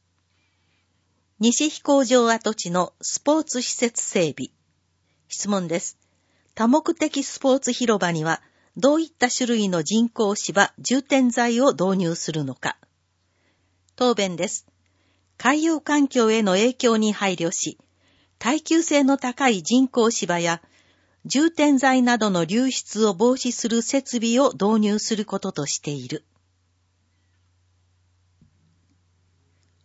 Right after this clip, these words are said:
公明党。大規模災害に日頃からの備えを。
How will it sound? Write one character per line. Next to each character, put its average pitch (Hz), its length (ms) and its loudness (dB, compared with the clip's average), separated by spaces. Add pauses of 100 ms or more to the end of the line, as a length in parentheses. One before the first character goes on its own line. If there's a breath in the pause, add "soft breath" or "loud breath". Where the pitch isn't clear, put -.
公 277 240 2
明 269 280 4
党。 202 420 2 (1080)
大 262 200 2
規 294 180 -4
模 294 100 2
災 294 300 2
害 226 240 2
に 196 260 -2
日 - 200 -12
頃 285 280 4
か 277 140 0
ら 247 160 4
の 151 160 0
備 180 460 -2
え 147 80 -4
を。 139 120 -8